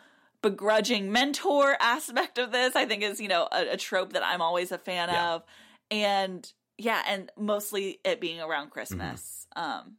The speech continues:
Speaker 1: this movie made me excited for Christmas, like, as a holiday season. Like, I'm like, "Oh, should I start watching Christmas movies?"
Speaker 2: I think
Speaker 1: Like,
Speaker 2: it's
Speaker 1: it's
Speaker 2: time.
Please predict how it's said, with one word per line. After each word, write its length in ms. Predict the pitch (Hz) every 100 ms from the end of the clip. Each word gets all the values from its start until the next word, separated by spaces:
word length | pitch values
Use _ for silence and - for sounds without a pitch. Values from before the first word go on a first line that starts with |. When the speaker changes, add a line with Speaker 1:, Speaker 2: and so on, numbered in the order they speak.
| -
Speaker 1:
this 260 | 240 330 330
movie 240 | 370 370
made 260 | 320 262 262
me 160 | 294 285
excited 560 | - - 190 190 180 180
for 80 | 170
Christmas, 680 | - 185 190 - - - 170
like, 140 | 175 -
as 280 | 165 170
a 60 | 151
holiday 400 | - 156 139 98
season. 320 | - - - -
Like, 220 | 185 -
I'm 100 | 196
like, 160 | 180 -
"Oh, 300 | 269 247 151
should 180 | - 226
I 60 | 302
start 200 | 427 311
watching 280 | 226 269 202
Christmas 380 | - - 214
movies?" 320 | 254 254 277 285
Speaker 2:
I 40 |
think 40 |
Speaker 1:
Like, 120 | 226 190
Speaker 2:
it's 80 | -
Speaker 1:
it's 60 |
Speaker 2:
time. 300 | - 67 82